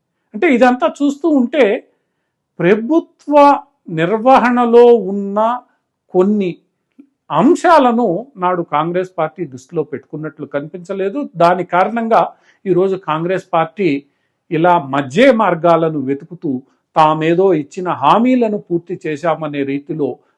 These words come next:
ప్రజలను మభ్యపెట్టే ప్రయత్నం చేస్తోందని ప్రతిపక్షాలు విమర్శిస్తున్నాయి. ఏది ఏమైనప్పటికీ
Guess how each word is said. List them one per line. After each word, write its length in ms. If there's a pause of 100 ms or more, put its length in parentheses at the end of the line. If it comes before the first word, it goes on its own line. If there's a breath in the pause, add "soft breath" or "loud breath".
(120)
ప్రజలను 400
మభ్యపెట్టే 640
ప్రయత్నం 480
చేస్తోందని 540
ప్రతిపక్షాలు 580
విమర్శిస్తున్నాయి. 720 (600)
ఏది 240
ఏమైనప్పటికీ 960